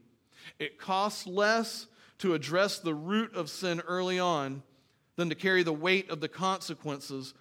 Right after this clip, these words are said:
of the sin fully developed. You understand that? Isn't it so much easier to say, "Yeah, I'm struggling with this. This is a thought. I'm gonna deal with it now," rather than wait until I've crossed a line,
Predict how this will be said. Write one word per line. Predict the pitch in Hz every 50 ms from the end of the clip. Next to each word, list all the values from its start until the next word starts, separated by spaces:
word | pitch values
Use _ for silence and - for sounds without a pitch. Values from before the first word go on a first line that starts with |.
| _ _ -
of | 151 139 131
the | 139 135
sin | - - - 160 147 139 135 131
fully | - 143 131 127 127
developed. | 127 117 107 120 110 92 85 - _ - - - _ _ _ _ _ _ _ _ _ _ _ _ _ _
You | - 131
understand | 127 131 131 - 147 147 151 165
that? | 170 175 175 170 143 139 _ _ _ _ _ _ _ _ _ _ _ _ _ _ _ _ _ _ _ -
Isn't | 170 185 180
it | 151 135
so | - - 220 226 226 233
much | 226 208 - 220
easier | 214 208 208 202 202 190 170
to | 160 156
say, | - - 180 175 156 - - - - - - _ _ -
"Yeah, | 170 170 165 143 139
I'm | 143 143
struggling | 135 - - 180 190 202 214 208 202 196
with | 196 185
this. | 190 190 180 -
This | 175 160 160
is | 156
a | 156 151
thought. | 156 - 175 165 156 143
I'm | 147 151 156
gonna | 160 151 139
deal | 131 131 151 160 160
with | 151 147 135
it | 131 131
now," | 147 147 165 175 180 180 175 160 147 143 139 131 - - - - -
rather | 156 170 175 180 175
than | 160 156 151 156
wait | 170 175
until | 170 151 139 151
I've | 135 127 -
crossed | - - 170 143 135 - -
a | 135
line, | 127 123 131 143 143 139 131 123